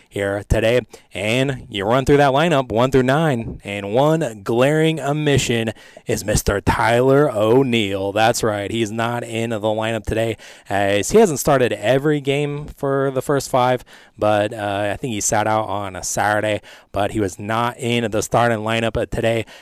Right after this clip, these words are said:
as there was some controversy in the, uh, seventh inning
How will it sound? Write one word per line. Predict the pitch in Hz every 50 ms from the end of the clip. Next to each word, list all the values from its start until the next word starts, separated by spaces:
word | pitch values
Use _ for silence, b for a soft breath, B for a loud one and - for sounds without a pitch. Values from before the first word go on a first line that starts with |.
| B B B
as | 95 98 98 98
there | 101 101
was | 107 104 101 -
some | - 110 101
controversy | - - 131 123 127 - - 117 120 120 120 - - 127 117 113 113
in | 110 107 120 120 113 113 107 101
the, | 104 123 117 117 110 - B B B B B -
uh, | 107 110 104 101 95
seventh | 90 - - - 139 131 127 131 120 110 -
inning | 117 113 123 131 135 131 135 127 123